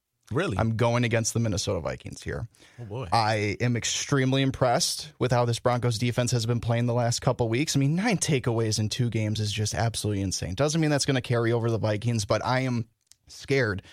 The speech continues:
Speaker 2: of this defense right now. Um, it's,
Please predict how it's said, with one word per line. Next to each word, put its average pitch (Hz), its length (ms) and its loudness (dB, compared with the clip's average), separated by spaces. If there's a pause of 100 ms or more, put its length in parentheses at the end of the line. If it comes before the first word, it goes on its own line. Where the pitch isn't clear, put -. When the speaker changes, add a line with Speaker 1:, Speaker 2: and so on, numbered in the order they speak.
(300)
Speaker 2:
of 120 180 0
this 113 200 0
defense 101 540 -4
right 95 220 -4
now. 92 320 -8 (340)
Um, 113 680 2 (320)
it's, 135 300 0